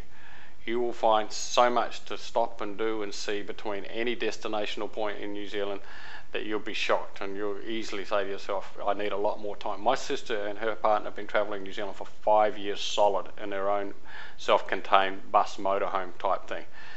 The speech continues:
and they still reckon I've got another couple of years to complete it. So that just gives you some idea of what there is there. Budgets are much harder to adhere to because there are just so many different ways and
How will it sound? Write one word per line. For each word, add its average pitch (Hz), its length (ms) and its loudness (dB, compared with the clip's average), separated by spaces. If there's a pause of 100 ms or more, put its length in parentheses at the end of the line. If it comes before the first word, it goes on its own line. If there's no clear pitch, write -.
(300)
and 104 120 2
they 104 120 6
still 117 240 0
reckon 98 260 0
I've 90 120 0
got 95 120 0
another 95 220 0
couple - 320 0
of 95 60 -2
years 98 200 -2
to 101 60 -2
complete 95 420 -2
it. 90 80 -4
So 98 140 -2
that 120 180 0
just - 180 -2
gives 107 220 -2
you 98 60 -4
some 107 400 2
idea 92 380 -2
of 85 60 -2
what - 200 -2
there 95 120 -2
is 92 180 -4
there. - 200 -4 (1400)
Budgets 139 500 8 (180)
are 107 80 -2
much 120 300 4
harder 113 280 8
to 107 180 0
adhere 104 300 0
to 120 140 -2
because 113 300 -2
there 110 120 -2
are - 20 -2
just 110 300 -2
so 107 180 0
many 107 240 -4
different 104 320 -4
ways 104 320 -2
and 98 180 -4